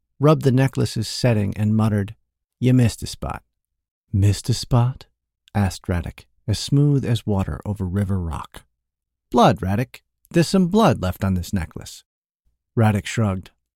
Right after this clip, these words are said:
"Probably mine. I tried to use stealth, but the orc I took it from put up quite a fight."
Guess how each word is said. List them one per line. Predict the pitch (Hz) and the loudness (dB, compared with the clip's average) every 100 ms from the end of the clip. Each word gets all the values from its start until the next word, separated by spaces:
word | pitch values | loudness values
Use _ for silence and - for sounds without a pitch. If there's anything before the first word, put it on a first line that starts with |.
| _ _ | _ _
"Probably | - 131 131 113 101 95 | 2 4 6 4 2 2
mine. | 92 98 87 110 - _ _ _ _ - | 4 4 2 -2 -12 _ _ _ _ 0
I | 110 | 0
tried | - 127 | 4 4
to | 110 | 6
use | 101 98 | 4 0
stealth, | - - 107 92 - | -4 0 0 0 -4
but | - - | -8 -2
the | 113 | -2
orc | 107 117 104 95 | 2 0 0 -2
I | 90 | -4
took | - 98 | -2 -4
it | 95 - | -4 -8
from | 95 85 92 - - | -8 -8 -10 -14 -4
put | 113 | -2
up | 101 - | -2 -6
quite | - 127 104 87 | -6 0 0 0
a | |
fight." | - 95 87 82 | -4 -4 -4 -8